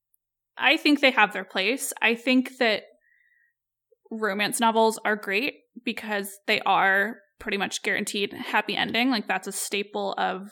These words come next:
the genre. And I think when I want a happy ending, I can pick up a romance book and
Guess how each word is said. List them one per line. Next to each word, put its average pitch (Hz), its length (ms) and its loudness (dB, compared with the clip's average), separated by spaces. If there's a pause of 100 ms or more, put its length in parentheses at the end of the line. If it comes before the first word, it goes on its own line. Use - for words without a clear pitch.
the 214 260 -6
genre. 208 640 0
And 196 120 0
I 190 100 0
think 208 440 -4 (1000)
when 220 240 0
I 202 120 2
want 214 400 2
a 240 60 6
happy 269 320 6
ending, 240 320 4
I 233 120 6
can 262 160 6
pick 262 160 -2
up 277 100 2
a 277 60 4
romance 285 420 2
book - 360 -6
and 208 400 -2